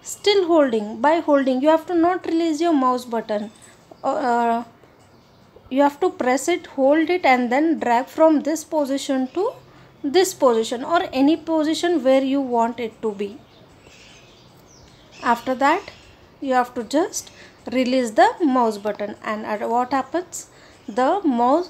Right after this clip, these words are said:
the computer icon moves from this position to this position.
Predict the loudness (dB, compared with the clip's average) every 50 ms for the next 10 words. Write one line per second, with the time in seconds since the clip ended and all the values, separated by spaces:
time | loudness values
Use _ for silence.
0 | -10 -12 -6 -2 2 2 2 2 0 -2 -4 -4 -4 -6 -4 0 2 2 2 0
1 | -2 -2 -2 -2 -2 -2 -6 -12 -20 -20 -20 _ -6 -2 2 2 2 2 0 -4
2 | -2 0 0 2 2 2 2 2 0 0 0 -4 -2 0 0 0 0 -2 -4 -2
3 | -2 -2 -2 -2 -2 -2 -2 -2 -2 -4 -10 -18 -10 -4 -4 0 2 2 2 2
4 | 2 -4 -8 -8 -8 -8 -8 -10 -12 -12 -12 -12 -12 -12